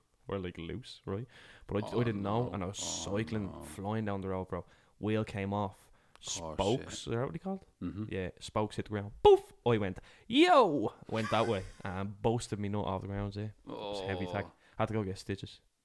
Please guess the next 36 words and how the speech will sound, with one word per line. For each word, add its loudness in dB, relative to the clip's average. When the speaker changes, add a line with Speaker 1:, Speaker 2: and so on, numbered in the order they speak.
Speaker 1:
My -2
Speaker 2:
Oh, -2
Speaker 1:
dad 2
was 0
Speaker 2:
bro. -2
Speaker 1:
like, 0
"Oh, 2
look 4
at -6
you." 4
After 2
I 0
got -2
cleaned -2
up -8
and 0
all, 0
he's -6
bringing -6
me -6
to -6
the -10
hospital. -8
He's -4
like, -8
"Look -4
at -6
you, 4
splitting 0
headache, 2
what?" 6
<laughs> -
I 0
was -2
like, -2
"Shut 0